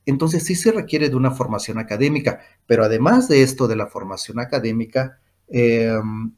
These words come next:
requiere, eh, de ciertos requisitos profesionales que nos va brindando el mismo sistema, ¿no? Las mismas instancias, los mismos organismos. Y quiero referirme, quiero, eh, referirme a un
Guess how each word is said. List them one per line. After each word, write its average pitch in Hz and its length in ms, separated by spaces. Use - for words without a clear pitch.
requiere, 135 880
eh, 120 180
de 117 120
ciertos - 480
requisitos 127 800
profesionales 123 800
que 110 200
nos 107 300
va 120 440
brindando 170 460
el 175 80
mismo 180 220
sistema, 180 560
¿no? 131 200
Las 117 120
mismas 127 280
instancias, 123 760
los 117 120
mismos 123 280
organismos. 104 760
Y 135 240
quiero 202 200
referirme, 131 760
quiero, 175 340
eh, 117 240
referirme 143 640
a 110 60
un 113 360